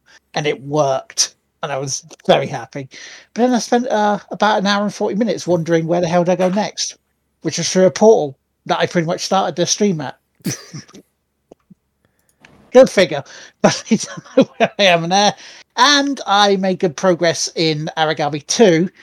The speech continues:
before I found out how many missions there actually are in Aragami two. Um, there's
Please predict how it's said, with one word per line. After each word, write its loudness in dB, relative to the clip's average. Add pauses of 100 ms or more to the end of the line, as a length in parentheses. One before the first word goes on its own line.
(160)
before -4
I 2
found 0
out 4
how 0
many -2
missions -6
there -4
actually -10 (480)
are 2 (160)
in 0
Aragami -4
two. -6 (840)
Um, 2
there's 4